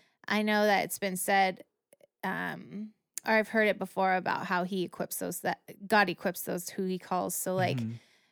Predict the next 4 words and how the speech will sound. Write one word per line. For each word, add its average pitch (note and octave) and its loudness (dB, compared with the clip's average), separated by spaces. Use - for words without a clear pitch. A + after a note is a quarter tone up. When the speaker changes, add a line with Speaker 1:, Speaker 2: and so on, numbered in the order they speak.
Speaker 1:
so B3+ 6
much A#3+ 4
of, G3+ 2
like, G#3+ -2